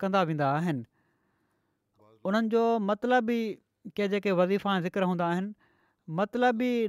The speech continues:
ناهي ڪن کي ايندو ۽ سمجهندا آهن ته هي انهن جي روحاني بهتريءَ جو واحد ذريعو آهي. پاڻ فرمائن ٿا، ان جي بدران هي وقت قرآن شريف تي غور تي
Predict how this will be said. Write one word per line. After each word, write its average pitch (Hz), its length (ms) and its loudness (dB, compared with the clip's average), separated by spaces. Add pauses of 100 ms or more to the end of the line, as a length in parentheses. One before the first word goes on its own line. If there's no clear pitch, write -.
ناهي 202 300 2
ڪن 185 160 -2
کي 180 80 2
ايندو ۽ 160 260 -2 (680)
سمجهندا 214 420 -2
آهن 202 200 -2 (540)
ته 190 140 0
هي 220 100 2 (160)
انهن 208 320 -2
جي 202 100 0 (120)
روحاني 202 380 -2 (140)
بهتريءَ 196 440 0
جو 185 100 0 (240)
واحد 185 320 0
ذريعو 131 320 -2
آهي. 147 180 -4 (840)
پاڻ 170 220 0 (420)
فرمائن 160 360 -4
ٿا، 190 140 -2 (720)
ان 202 140 -4
جي 214 140 0
بدران 196 640 0
هي 185 200 0
وقت 190 340 -4 (640)
قرآن 196 320 2
شريف 214 280 -2 (120)
تي 196 140 -2 (880)
غور 175 400 2
تي 196 140 -2